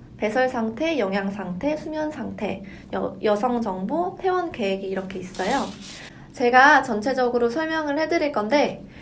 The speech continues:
그 중에 특히 중요한 부분을 강조해서 설명을 드리도록 하겠습니다. 먼저 일반 정보를 볼게요. 일반 정보에는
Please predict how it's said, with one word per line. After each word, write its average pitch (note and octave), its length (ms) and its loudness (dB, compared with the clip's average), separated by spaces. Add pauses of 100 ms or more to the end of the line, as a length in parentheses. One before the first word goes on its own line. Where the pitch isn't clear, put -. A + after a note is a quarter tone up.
(100)
그 B3 140 0
중에 A#3+ 420 -2
특히 F#4+ 500 -2
중요한 G#3+ 460 -2
부분을 G#3 640 -4
강조해서 G3+ 640 0
설명을 D#4+ 440 -4
드리도록 G3 460 -4
하겠습니다. F#3 680 -4 (600)
먼저 A#3+ 560 6
일반 F4 400 4
정보를 G#3 420 -2
볼게요. F#3+ 720 -4 (400)
일반 - 360 4
정보에는 G3+ 680 -2